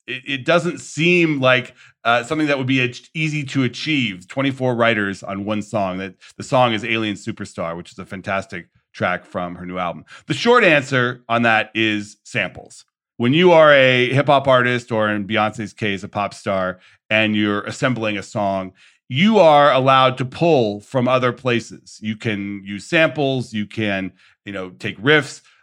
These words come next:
The only caveat is you have to pay for that. You have to credit for that. So when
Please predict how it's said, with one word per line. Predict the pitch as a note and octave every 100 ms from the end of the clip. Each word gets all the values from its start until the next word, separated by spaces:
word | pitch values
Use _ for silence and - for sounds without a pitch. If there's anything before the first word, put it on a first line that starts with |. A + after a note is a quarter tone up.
| -
The | C3
only | F3+ G#3 F#3
caveat | F3+ F3+ C#3 A#2 A#2+
is | A2 A2 A#2 B2
you |
have | C3+
to | C3+
pay | F#3+ A3+
for | -
that. | G2+ D2+ F#2+
You |
have | G2+
to | -
credit | E3+ D#3+ G2+
for | -
that. | F#2+ D#2 B1 _ _ _
So | - D#3 C#3+ C3+ C3 C3 C3+
when | C3+ C#3 D#3 D3+ D3